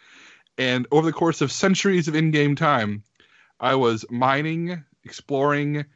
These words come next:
getting in wars, managing government, building power plants on individual colonies. And this game is intense. It, it is, it takes the idea of,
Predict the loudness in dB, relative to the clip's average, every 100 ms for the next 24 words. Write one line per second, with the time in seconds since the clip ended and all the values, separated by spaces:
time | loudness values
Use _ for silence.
0 | _ -12 -4 -2 0 0 0 4 6 6
1 | 6 2 -4 -2 0 2 0 0 0 2
2 | 2 2 2 -2 -8 -2 0 2 0 0
3 | 2 2 2 0 0 -4 -2 0 0 0
4 | -2 2 2 4 0 -2 -6 -14 _ _
5 | _ -20 -20 -16 -2 2 2 0 _ _
6 | _ -8 -6 0 4 6 6 4 2 -6
7 | -14 _ _ _ _ _ _ -12 0 0
8 | 2 -2 -2 -4 -12 -8 -4 -4 2 4
9 | 4 4 0 0 -4 -8 -12 _ _ _
10 | _ -12 -4 0 0 2 2 4 6 4
11 | 4 2 2 -2